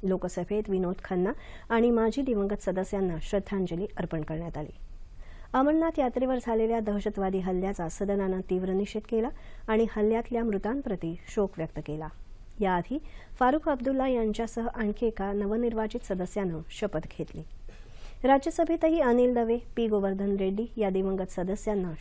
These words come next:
श्रद्धांजली अर्पण करण्यात आली. सदनाच्या माजी दिवंगत सदस्यांनाही आदरांजली अर्पण करण्यात आली. राज्यसभेतही अमरनाथ दहशतवादी हल्ल्याचा निषेध करून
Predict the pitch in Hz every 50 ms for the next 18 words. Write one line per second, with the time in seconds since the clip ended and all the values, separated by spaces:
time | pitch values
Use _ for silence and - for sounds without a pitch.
0 | - - 214 202 - - 202 190 175 185 180 214 240 - 190 180 - 175 165 151
1 | 151 156 165 165 160 165 165 160 160 - - - - - - - - 190 185 175
2 | 175 175 170 170 - 208 214 214 190 175 175 180 196 202 196 190 180 180 170 170
3 | 170 - - 160 165 170 170 - 214 214 220 220 220 233 254 - 214 190 175 170
4 | 185 175 175 175 190 214 247 202 156 - - 165 160 - 165 160 165 165 - -
5 | 170 170 - - - - - - - - - - - - - - - 247 262 277
6 | 269 330 311 - 349 311 339 330 - 330 320 339 - 226 247 247 247 254 254 262
7 | 262 254 - 233 220 226 - - 214 214 196 190 202 196 190 185 180 175 175 175
8 | - 220 233 202 175 - - 180 - - 214 196 165 156